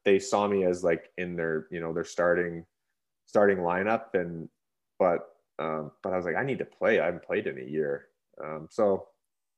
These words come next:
I, I, I didn't end up playing in Chicago that year. And then the lockout ended. And, and, and then, yeah,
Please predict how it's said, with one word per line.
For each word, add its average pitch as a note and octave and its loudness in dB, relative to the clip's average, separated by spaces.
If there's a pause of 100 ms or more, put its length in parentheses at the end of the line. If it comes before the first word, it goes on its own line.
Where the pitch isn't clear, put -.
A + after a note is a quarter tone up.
I, C#2+ -2
I, C#2+ -2 (140)
I G2 -4
didn't F2+ -2
end F2 -4
up E2 -4 (340)
playing E2+ -6
in D#2+ -8
Chicago E2+ -4
that D#2+ -2
year. E2+ 2
And E2+ -4
then D#2+ -8
the D#2+ -10
lockout D#2+ -4
ended. E2+ -2
And, D2+ -10 (720)
and, E2 -6
and E2+ -6
then, F2 -6
yeah, G2 0